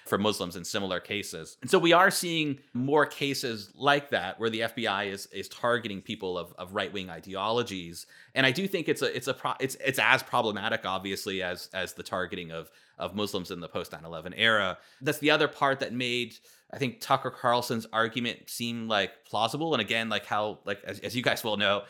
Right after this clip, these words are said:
how sometimes conspiracy theories are able to take root because there's, like, this, this grain of truth behind it, even though they're distorting the actual real thing that's, that they're talking about. I think there is this well-founded concern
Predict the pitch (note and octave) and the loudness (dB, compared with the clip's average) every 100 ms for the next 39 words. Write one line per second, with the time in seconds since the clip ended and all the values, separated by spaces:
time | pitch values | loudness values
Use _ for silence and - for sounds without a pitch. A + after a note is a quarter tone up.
0 | - - - - C#3+ C3+ A2 - B2 A#2+ | -14 2 4 4 4 2 2 -4 -2 2
1 | B2 A#2+ G#2+ A#2 G#2+ G#2 - G#2 G#2+ G#2 | 2 0 0 0 2 0 0 0 0 -2
2 | - A2 - F#3 - A2 A2 G2+ G#2+ G2 | -6 -6 0 2 2 -2 -4 -2 -4 -2
3 | - F#2 - F#2 - - - _ A2+ G#2 | -4 -4 -4 -6 -8 -12 -20 _ -2 -2
4 | - A#2 A#2+ B2+ A2 - - E3+ C3+ - | -2 2 4 4 0 -4 0 2 2 0
5 | G2+ - D#3+ G#3 A#2 F#2+ - B2+ B2+ B2 | -2 2 0 2 2 0 -2 -2 2 2
6 | A#2 A2+ G#2 F#2+ - - B2 A2+ G2+ F#2+ | 2 4 2 2 -2 0 2 2 0 0
7 | F2+ - F#2 F2+ G#2+ G#2 G2 G2 F2+ D#2 | 0 -4 -6 -4 -2 -2 -2 -6 -6 -12
8 | - F#2+ F2+ F2 A2+ G#2+ - F2+ E2 D#2+ | -10 -6 -6 -4 -2 -2 -4 -12 -8 -8
9 | D#2+ - - A2+ D3+ C#3 C3 A#2 B2 C3 | -8 -10 -4 0 0 2 4 4 2 0
10 | A#2+ G2+ G#2+ G#2 A#2 B2+ B2 A2+ A#2 B2 | -4 -6 -8 -2 2 2 2 0 0 0
11 | A2 G2+ G2 - A2 - G#3+ D#3+ F2 E2+ | 0 -2 -2 -6 -4 0 2 2 -2 -12